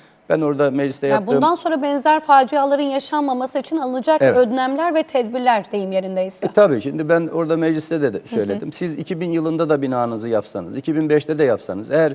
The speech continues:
Speaker 1: iki bin yirmi beş yılında yeni bir düzenleme getirmişsek
Speaker 2: Hı hı.
Speaker 1: herkes binasını bu düzenlemeye göre, bu mevzuata göre uyduracak. Yoksa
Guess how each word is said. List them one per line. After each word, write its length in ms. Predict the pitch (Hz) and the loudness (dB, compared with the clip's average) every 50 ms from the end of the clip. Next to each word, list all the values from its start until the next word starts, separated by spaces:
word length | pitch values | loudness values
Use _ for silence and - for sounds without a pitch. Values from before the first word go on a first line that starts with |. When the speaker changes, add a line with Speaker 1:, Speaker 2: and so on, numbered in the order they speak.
| - - - - _ _ _ - | -4 -14 -20 -20 _ _ _ -10
Speaker 1:
iki 220 | 143 - - 185 160 | -8 -6 -4 -4 -2
bin 160 | 190 175 156 | -2 -2 -2
yirmi 380 | 143 151 151 151 165 165 151 180 | 0 0 0 0 0 -2 0 0
beş 240 | 196 185 - - | 0 0 0 -2
yılında 360 | 151 147 135 143 143 131 127 113 | -4 -2 -2 -2 -2 -2 -2 -2
yeni 320 | 107 135 160 180 190 165 | 0 0 0 0 0 -2
bir 200 | 170 165 147 135 | -2 -2 -4 -4
düzenleme 500 | 147 135 151 156 156 160 160 170 170 175 | -4 -2 0 0 0 2 0 0 0 0
getirmişsek 760 | 147 143 139 139 165 160 165 180 190 175 - - 123 135 - - _ _ _ _ - | 2 0 0 0 0 -2 -2 -2 -4 -4 -4 -4 -6 -6 -6 -8 _ _ _ _ -6
Speaker 2:
Hı 60 | 254 | -4
hı. 40 | 220 160 | 0 4
Speaker 1:
herkes 500 | 208 208 175 - 170 151 - - - 180 | 4 4 4 4 0 0 0 0 -4 -4
binasını 580 | 185 185 165 139 123 117 - 120 135 156 156 | 0 2 2 2 2 0 -2 -6 -6 -6 -4
bu 120 | 185 175 160 | -4 -4 -4
düzenlemeye 580 | 170 151 165 147 143 143 143 147 151 147 131 | 0 0 2 2 2 2 2 2 2 2 0
göre, 300 | 123 131 117 110 123 147 | 0 0 0 0 0 0
bu 80 | 180 175 | -2 -2
mevzuata 480 | 165 156 151 139 131 139 127 - 127 | 0 0 0 2 2 0 0 0 0
göre 180 | 113 113 110 110 | -2 -2 -2 -2
uyduracak. 640 | 110 - 170 185 160 185 170 139 120 139 160 156 - 170 | -2 -2 -2 -2 0 2 2 2 2 0 -2 -4 -2 -2
Yoksa 400 | 196 190 - - - 139 143 | 0 0 0 2 0 0 0